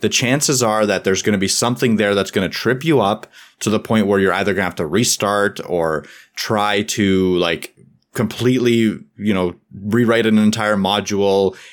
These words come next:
And yes, in that process of restarting and refactoring on a consistent basis, you are gonna learn a ton, no matter what. But the reality is, is that you could have gone through it in a little bit more of an easier way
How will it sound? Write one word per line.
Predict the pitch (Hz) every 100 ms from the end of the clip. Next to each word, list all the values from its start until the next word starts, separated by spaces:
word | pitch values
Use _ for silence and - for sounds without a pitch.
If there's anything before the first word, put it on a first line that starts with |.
| -
And | 120 113
yes, | 117 131 117 - _ _
in | 127 160 156
that | 151 135
process | 135 147 - 113 107
of | 90
restarting | 98 - 101 101 101
and | 98
refactoring | 90 90 98 104 - 95 90
on |
a | 85
consistent | 98 - 101 92
basis, | 98 104 95
you | 95
are | - 101
gonna | 110 107
learn | 85 98 98
a | 80
ton, | - 101 78 - - _ _
no | - 95
matter | 92 95
what. | 80 98 - - - _ _ _ _ _ _
But | 117
the | 113
reality | 98 104 107 123 110
is, | 104 98
is |
that | 95 95
you | 107
could | 110 104
have | 95 - - _ _ _ - 113
gone | 98 123 135
through | 131 120 127
it | 120
in | 101
a | 98
little | 98 127
bit | 131 131 107
more | 110 107
of | 101
an | 98 -
easier | 117 110 107 101 95
way | 85 107 101 78 80